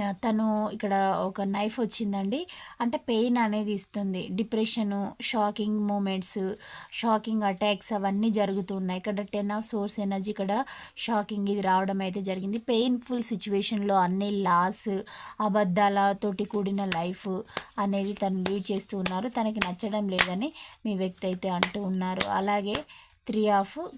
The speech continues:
cups ఎనర్జీకి ఏమొస్తుందో చూద్దామండి. ఆ, కట్ డౌన్ అంటే, ఆ, ఇక్కడ థర్డ్ పార్టీ లైఫ్లో other థర్డ్ పార్టీ ఉన్నారు కాబట్టి ఆ థర్డ్ పార్టీనే మీ వ్యక్తి కట్ చేసుకోవాలి అనే విధంగా ఆలోచిస్తూ ఉన్నారు. ఈ రిలేషన్ ఇక్కడితోటి సైలెంట్గా స్టాప్ చేయాలి,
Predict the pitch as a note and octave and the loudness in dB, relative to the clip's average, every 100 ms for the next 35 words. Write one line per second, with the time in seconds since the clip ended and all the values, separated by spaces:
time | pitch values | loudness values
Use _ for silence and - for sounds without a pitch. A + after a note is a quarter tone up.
0 | - G3 - - F#3+ F#3 F3+ G3+ F#3+ B3 | 0 0 -4 -2 0 0 0 -2 -4 -2
1 | G3+ F#3+ F#3+ F3+ A3 F3 F3+ - G3+ E3+ | 0 0 -2 -4 -4 -4 -4 -6 -6 -4
2 | F#3+ G3+ G#3 D4+ - - _ _ _ _ | -4 -4 -6 -8 -12 -20 _ _ _ _
3 | _ _ _ _ _ _ B3+ G3+ G3+ - | _ _ _ _ _ _ 0 2 2 0
4 | G#3+ F#3+ A3 G#3 - - A3 G#3+ A#3 A#3 | -2 2 2 2 -2 -4 -2 0 0 -2
5 | - A3+ G#3 G3+ G#3+ G#3 A3 A3 A3+ B3 | 2 6 6 4 0 0 2 2 2 0
6 | A#3 A#3+ A3 G#3 A3 G3+ A3 A3+ G#3+ G#3 | 0 2 2 2 2 2 2 2 0 0
7 | G#3+ G3 G#3+ G3 G3 G3 F#3+ F#3+ F#3 G3 | -2 -2 -2 -2 -2 0 0 -2 -2 -2
8 | G#3 G3+ G#3 G#3+ A#3+ A3+ A#3 A3 A3 G3+ | 0 0 0 0 0 0 0 0 0 0
9 | F#3+ F#3 - G#3+ G3+ F#3 G#3 G#3+ - A3 | -2 -4 -6 -2 -2 0 0 0 -2 -2
10 | G#3 G#3+ G#3 - - - - - G#3+ G#3 | -2 -2 -4 -8 -16 -14 -10 -4 0 0
11 | G3 G3 G3+ G#3 G3 F#3+ G3 G#3 F3+ G#3+ | 0 2 2 4 2 2 -4 -6 -6 -4
12 | F#3+ F#3 F#3 F#3+ G#3 G3+ G3 G#3+ A#3 G#3 | -2 0 0 0 -2 0 2 2 0 -4
13 | F#3+ G3+ G3+ F#3+ A3 A#3 - - - A#3 | -4 -6 -4 -4 -4 -4 -10 -16 -4 0
14 | G3+ G3+ G3+ G#3 - G3+ F#3+ F#3 G3+ G3+ | 0 0 0 -2 0 0 0 0 4 4
15 | F#3 F#3+ | 4 -2